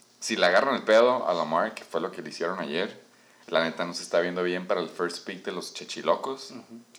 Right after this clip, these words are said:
Speaker 2: First pick,
Speaker 1: eh,
Speaker 2: first pick.
Speaker 1: al que le dicen de la Tacoma Blanca. Y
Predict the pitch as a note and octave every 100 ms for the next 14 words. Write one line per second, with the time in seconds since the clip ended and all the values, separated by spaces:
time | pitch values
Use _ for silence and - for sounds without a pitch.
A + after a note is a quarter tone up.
0 | _ C3 - F#2+ F2 E2+ D#2+ B2+ D#2+ E2+
1 | E2+ D#2+ G2 F2+ E2+ - - E2 F#2+ G2
2 | A#2 C#3 - - - - - - - -
3 | - A#2 A#2+ A#2 A#2 -